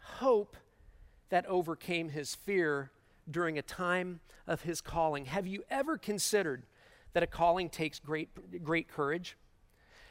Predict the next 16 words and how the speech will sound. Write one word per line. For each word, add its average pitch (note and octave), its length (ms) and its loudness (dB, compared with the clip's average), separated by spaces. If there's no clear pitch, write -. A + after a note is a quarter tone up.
Whether G3 260 4
you're F#3 160 4
called F3+ 360 4
to E3 40 0
be D#3 160 -2
a C3+ 60 0
mom F#3+ 440 2
or E3 120 0
a D3 40 0
missionary, G#3 720 0
a D#3+ 80 2
pastor A3+ 580 2
or F3+ 220 4
a C3+ 60 0
pet A3+ 360 0
groomer, G#3+ 440 2